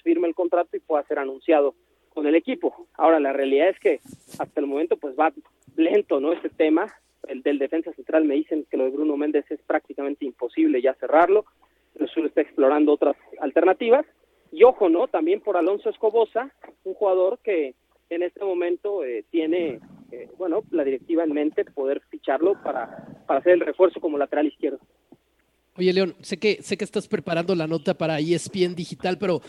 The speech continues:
Speaker 2: adelántanos
Speaker 1: Sí.
Speaker 2: algo. El tema Luis Suárez y Cruz Azul, ¿qué, qué tan real fue eso?
Speaker 1: Sí, exactamente, justo ahora nos agarró, ¿no? Eh, una declaración del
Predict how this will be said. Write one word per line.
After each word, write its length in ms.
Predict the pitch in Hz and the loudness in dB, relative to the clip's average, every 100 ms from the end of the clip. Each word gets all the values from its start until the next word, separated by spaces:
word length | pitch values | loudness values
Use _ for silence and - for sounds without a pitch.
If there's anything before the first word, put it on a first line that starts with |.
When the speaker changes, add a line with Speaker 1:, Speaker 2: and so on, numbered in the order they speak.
| - - | -20 -8
Speaker 2:
adelántanos 800 | 165 185 185 208 226 294 220 180 | -2 0 2 2 2 0 0 4
Speaker 1:
Sí. 120 | 202 | 4
Speaker 2:
algo. 460 | 226 208 196 170 - - - | 4 2 0 -2 -8 -10 -2
El 120 | 208 | -2
tema 200 | 254 269 | -2 -2
Luis 280 | 233 254 - | 0 0 -2
Suárez 460 | 185 190 269 208 190 | -4 -2 0 -2 -4
y 80 | |
Cruz 240 | - 165 - | -8 -8 -8
Azul, 340 | - 220 214 - _ _ | -4 -4 -4 -8 _ _
¿qué, 140 | - 208 | -8 -4
qué 100 | 285 | 0
tan 240 | 302 285 | 0 2
real 300 | 208 208 320 | 0 2 0
fue 220 | 240 196 | 0 -2
eso? 260 | 151 - - _ _ _ _ _ _ _ - | -2 -10 -16 _ _ _ _ _ _ _ 6
Speaker 1:
Sí, 320 | 440 480 453 - | 8 8 6 2
exactamente, 800 | 466 - - 196 - 233 - 185 | 0 2 2 2 2 0 -2 -6
justo 400 | 220 220 - 180 | -8 -8 -2 2
ahora 260 | 175 196 | 2 0
nos 180 | 180 139 | -2 -6
agarró, 400 | 147 139 139 156 | -6 -4 -4 -4
¿no? 300 | 160 147 208 | -4 -6 -6
Eh, 260 | 151 123 123 | -6 -8 -6
una 200 | 165 170 | 0 0
declaración 640 | 151 143 131 123 160 160 | 0 -4 -4 -4 -4 -2
del 500 | 151 123 120 117 123 | -2 -4 -6 -8 -12